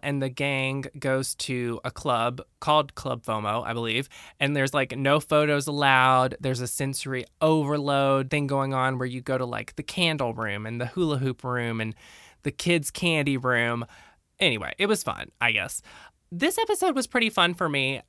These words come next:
I think the best part of it was hearing Hillary sing Drops of Jupiter. That's,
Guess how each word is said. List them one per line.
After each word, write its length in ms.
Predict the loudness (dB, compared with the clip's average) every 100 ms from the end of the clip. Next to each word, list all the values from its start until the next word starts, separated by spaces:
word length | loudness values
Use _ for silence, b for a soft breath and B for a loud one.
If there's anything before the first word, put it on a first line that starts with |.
| -2
I 120 | -2
think 280 | -2 -6 -4
the 80 |
best 380 | -2 2 0 0
part 240 | -2 0 0
of 140 | 2
it 220 | 2 2 0
was 720 | -4 0 2 2 0 -4 -8 _ _
hearing 360 | -16 -4 -2 0
Hillary 340 | -2 -2 -2
sing 480 | -2 -2 0 0 -2 -6 0
Drops 300 | 6 6 4
of 100 | -6
Jupiter. 560 | -4 0 0 2 0
That's, 240 | 2 2